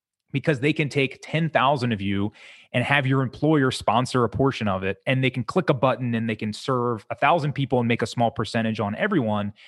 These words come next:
And it's gonna get you an okay result as an individual. Whereas this concept, although it's lesser known, it's much more hands-on, it can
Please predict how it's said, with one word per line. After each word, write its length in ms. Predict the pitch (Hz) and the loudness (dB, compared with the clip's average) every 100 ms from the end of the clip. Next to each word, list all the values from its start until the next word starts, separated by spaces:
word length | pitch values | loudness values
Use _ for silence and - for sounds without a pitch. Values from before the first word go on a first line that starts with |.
| - - | -10 0
And 140 | 160 | 2
it's 100 | 165 | 4
gonna 140 | 196 160 | 2 2
get 160 | 185 | 2
you 180 | 170 165 | 4 4
an 80 | 147 | 2
okay 320 | 151 - 143 | 0 0 0
result 400 | 123 107 117 113 | 0 0 0 0
as 140 | 110 | -4
an 100 | 104 | -6
individual. 640 | 107 101 95 - - - - _ _ - | -8 -8 -12 -12 -12 -12 -14 _ _ 0
Whereas 360 | 147 151 139 101 | 2 4 2 -2
this 240 | 104 170 - | 0 0 0
concept, 680 | - 143 139 120 104 - - | 2 2 2 0 0 -2 0
although 400 | 120 123 131 120 | 2 4 2 2
it's 120 | 113 123 | 0 0
lesser 340 | 120 - 113 | -2 -2 -4
known, 580 | 123 185 139 113 113 120 - - | 0 2 2 0 -4 -8 -10 -6
it's 200 | - - | -4 0
much 340 | 127 185 - | 2 2 2
more 160 | 156 139 | 0 0
hands-on, 920 | - 131 120 110 123 117 98 98 107 _ _ _ | -2 -6 -4 0 0 0 -2 -6 -12 _ _ _
it 180 | 165 160 | 0 2
can 220 | 165 143 | 0 -2